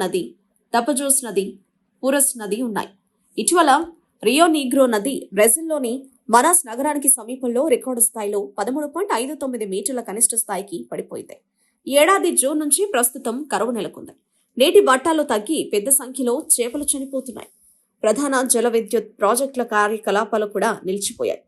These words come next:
బ్రెజిల్లోని అమెజానస్ రాష్ట్రం రెండు వేల ఏడు వందల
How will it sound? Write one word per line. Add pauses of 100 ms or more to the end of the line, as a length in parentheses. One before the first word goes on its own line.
(480)
బ్రెజిల్లోని (160)
అమెజానస్ (160)
రాష్ట్రం (260)
రెండు
వేల (200)
ఏడు
వందల